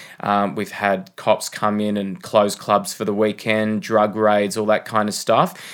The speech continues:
which are just, you know, I think they're completely bogus. I'm just gonna come out and say it because they'd never make a single arrest,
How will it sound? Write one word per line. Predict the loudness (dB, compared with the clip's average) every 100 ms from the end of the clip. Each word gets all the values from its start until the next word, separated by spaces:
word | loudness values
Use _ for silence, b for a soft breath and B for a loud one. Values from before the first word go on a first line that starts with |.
| B
which | -2 0 4
are | 4 4
just, | 2 -6 -4
you | 0
know, | 4
I | 6 4
think | 2 -2 0
they're | 0
completely | 0 -4 0 0 0
bogus. | -4 -4 -4 -6 -6
I'm |
just | -6 -4
gonna | -6
come | -4 -4
out | -2 -4
and | -6
say | 0 2 2
it |
because | -2 -6 -4 2
they'd | 2 4
never | 2 4
make | 2 -2
a | -4
single | -4 -4 -4
arrest, | -2 2 2 2 -8